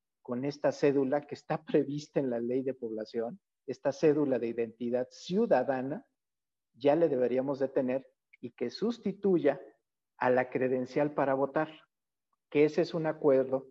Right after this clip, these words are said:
que existe entre el gobierno federal y el ine,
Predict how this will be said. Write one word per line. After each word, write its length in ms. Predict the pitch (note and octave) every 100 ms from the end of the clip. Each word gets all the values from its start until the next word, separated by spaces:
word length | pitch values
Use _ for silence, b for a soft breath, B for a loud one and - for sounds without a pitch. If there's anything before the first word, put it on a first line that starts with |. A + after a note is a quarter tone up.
| _ _ _
que 60 | B2+
existe 460 | - D#3 C#3+ -
entre 240 | C3 B2 A#2
el 100 | A#2
gobierno 400 | A#2 C3 C#3+ C3+
federal 540 | C3 B2+ B2+ C3 C3 - -
y 100 | A#2+
el 120 | C3+
ine, 360 | D#3+ C3 C3